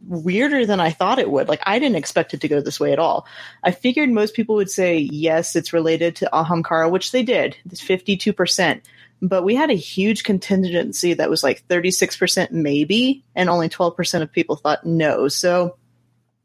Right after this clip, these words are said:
community thinks Ahamkara are related to the worm gods. It's probably because of the card that was read or going to be read in the summary coming up.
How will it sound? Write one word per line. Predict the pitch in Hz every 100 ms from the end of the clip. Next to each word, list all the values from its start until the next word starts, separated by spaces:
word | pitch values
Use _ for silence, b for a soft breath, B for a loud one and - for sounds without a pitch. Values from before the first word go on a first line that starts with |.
| _ -
community | 214 220 302 339 320
thinks | 269 302 262 -
Ahamkara | - 190 208 208 214 220 190
are |
related | 156 156 165 185
to | 190
the | 170
worm | 180 214
gods. | 147 - - - b b b b b b _ _
It's | - - -
probably | - - 240 311 330 285 262 233 226 220
because | 190 - 180
of | 175 165
the | 160 - -
card | - - 175 170 165 156
that | -
was | 165 160 -
read | 175 165 165 156 143 _ _ -
or | 156
going | 143 175 160
to |
be | 156 147
read | 151 143
in | 139 135
the |
summary | 143 - 156 147 -
coming | - - - -
up. | - -